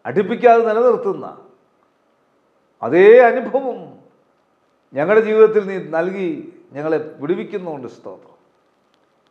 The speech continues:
ഈ വചനം കാണുന്ന കേൾക്കുന്ന എല്ലാവരുടെ മേലും ആ ദൈവത്തിൻ്റെ ശക്തി ആവരിക്കണം, ദൈവത്തിൻ്റെ അത്ഭുത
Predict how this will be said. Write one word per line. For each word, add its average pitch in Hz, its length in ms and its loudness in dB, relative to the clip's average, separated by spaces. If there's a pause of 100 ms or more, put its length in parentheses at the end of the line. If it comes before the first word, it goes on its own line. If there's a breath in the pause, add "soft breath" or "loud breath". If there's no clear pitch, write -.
(380)
ഈ 135 100 -8
വചനം 190 280 2
കാണുന്ന 196 260 0
കേൾക്കുന്ന 196 380 -2
എല്ലാവരുടെ 247 400 2
മേലും 269 420 6
ആ 208 60 4 (100)
ദൈവത്തിൻ്റെ 180 460 -2
ശക്തി 147 260 -18 (120)
ആവരിക്കണം, 107 460 -14 (3500)
ദൈവത്തിൻ്റെ 202 440 4
അത്ഭുത 220 280 -2